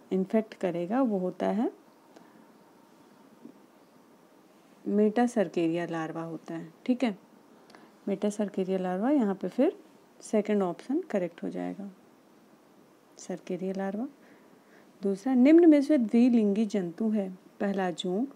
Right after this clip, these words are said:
दूसरा है एस्केरिस, तीसरा है मधुमक्खी, चौथा है घरेलू मक्खी। तो जो, उम, द्विलिंगी जंतु है, bisexual animal है, वो, उम, कौन सा हो जाएगा? अ,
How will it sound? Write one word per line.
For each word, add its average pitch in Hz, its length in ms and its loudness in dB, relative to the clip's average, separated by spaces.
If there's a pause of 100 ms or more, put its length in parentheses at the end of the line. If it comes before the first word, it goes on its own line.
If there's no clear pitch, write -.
दूसरा 185 320 -4
है - 180 -10
एस्केरिस, 214 580 -2
तीसरा 196 340 -6
है 180 60 -4
मधुमक्खी, 190 520 -4
चौथा 214 380 -6
है 214 160 -4
घरेलू 247 360 0
मक्खी। 165 340 -10 (880)
तो 240 80 -4
जो, 240 460 4 (220)
उम, 185 400 -4
द्विलिंगी 294 480 10
जंतु 180 400 2
है, 190 240 -4 (680)
bisexual 226 720 0
animal 180 440 -2
है, 233 160 -4 (800)
वो, 240 500 2
उम, 196 260 -6 (180)
कौन 208 220 0
सा 233 120 0
हो 233 140 2
जाएगा? 233 420 0 (2250)
अ, 165 500 -4